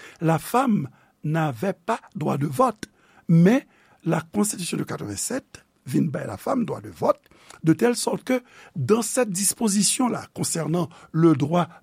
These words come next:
de vot e ke la fanm genyen, eh bien, la konstitisyon de mille neuf cent quatre-vingt-sept li abroje, li aboli,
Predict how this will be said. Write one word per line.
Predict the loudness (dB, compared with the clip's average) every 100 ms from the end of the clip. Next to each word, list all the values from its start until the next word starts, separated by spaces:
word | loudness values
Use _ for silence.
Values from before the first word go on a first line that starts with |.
| 2
de | 2
vot | 2 0 -2 -2 -6 -8 -8 -8 _ _ _ _ 2
e | 4 4
ke | 2 0
la | -2 -6
fanm | -4 0 0 -2 -6
genyen, | -10 -4 -2 -2 -6 _ _ _ 0
eh | 2
bien, | 4 0 -2 _
la | -6 -6
konstitisyon | -2 -2 0 -4 -4 -2 0 2 2 0 -6 -14 2
de | 4
mille | 4 2
neuf | 0 0
cent | -4
quatre-vingt-sept | -6 -10 -10 -6 -4 -4 -6 -20 -20 _ 2
li | 4 4 2 2
abroje, | 2 2 2 4 4 2 -4 -6 -8 -12 -20 _
li | 0 2 2 0
aboli, | 0 0 2 2 2 2 2